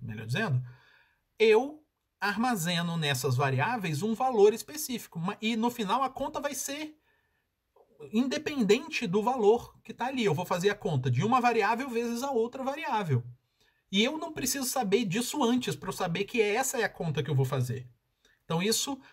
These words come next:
aumenta a flexibilidade do meu programa. Então, eu vou utilizar essas estruturas internas, variáveis.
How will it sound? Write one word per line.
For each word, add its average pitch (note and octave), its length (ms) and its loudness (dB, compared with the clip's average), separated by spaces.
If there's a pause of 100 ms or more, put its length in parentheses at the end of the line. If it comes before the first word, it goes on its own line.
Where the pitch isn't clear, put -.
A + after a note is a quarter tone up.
aumenta A#3 520 2
a C4 40 2
flexibilidade G3+ 880 -2
do F3 100 -2
meu F3 140 -4
programa. D3 560 0
Então, C#3 280 0
eu - 60 2
vou G#3+ 160 4
utilizar G3+ 680 -2 (1300)
essas G#3+ 360 -2
estruturas G#3+ 540 -2
internas, B2+ 520 0
variáveis. C3+ 800 0